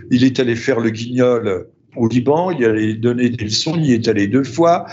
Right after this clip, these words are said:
euh, mais qu'a-t-il fait ? Rien, à part du vent,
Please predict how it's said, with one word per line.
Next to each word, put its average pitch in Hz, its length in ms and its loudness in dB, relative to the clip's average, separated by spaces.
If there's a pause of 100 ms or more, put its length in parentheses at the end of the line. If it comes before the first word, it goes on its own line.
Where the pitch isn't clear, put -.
(380)
euh, 120 500 2
mais 120 120 2
qu'a-t-il 127 340 -4
fait ? 107 240 0
Rien, 131 480 0 (260)
à 113 100 -4
part 107 300 -2
du 110 160 -6
vent, 156 480 -2